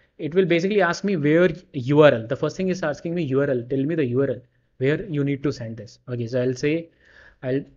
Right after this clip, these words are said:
uh, I'll use the same thing, comments. So comments,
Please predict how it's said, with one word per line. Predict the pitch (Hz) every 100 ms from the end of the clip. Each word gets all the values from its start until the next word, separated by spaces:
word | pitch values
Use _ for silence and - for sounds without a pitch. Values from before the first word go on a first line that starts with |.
| _ _
uh, | 143 131 123
I'll | 123
use | 123 135 139
the | 135 139
same | - 131 131
thing, | 156 185 - -
comments. | 135 117 110 110
So | - - 131 127 123 123
comments, | 127 127 127 123 120 117 117